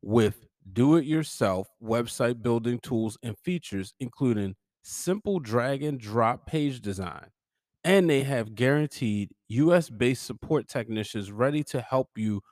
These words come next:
whenever you need it, twenty-four hours a day, three hundred sixty-five days a year. Right now, when you sign up with Pair Networks, you will receive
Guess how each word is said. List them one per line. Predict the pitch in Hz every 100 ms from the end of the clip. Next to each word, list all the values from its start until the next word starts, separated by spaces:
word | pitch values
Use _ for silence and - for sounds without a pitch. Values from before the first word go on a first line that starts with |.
| _ _ -
whenever | 95 95 131 156 156
you | 156 165
need | 165 147 135
it, | 139 - _
twenty-four | - 127 151 151 170
hours | 165 160 165
a | 175
day, | 143 123 123 123 _ _ _ _
three | 101 131
hundred | 127 123 127 131
sixty-five | - - 117 110 104 104 107
days | 98 98 98 -
a | 104
year. | 98 95 101 80 - _ _ _ _
Right | 113 190 185
now, | 113 95 95 _
when | 107 113
you | 127
sign | 165 147 131
up | 127 104
with | 101 -
Pair | - 123 123
Networks, | 127 - 92 - - _ _ _
you | 107 127
will | 165 165
receive | 139 - - 104 98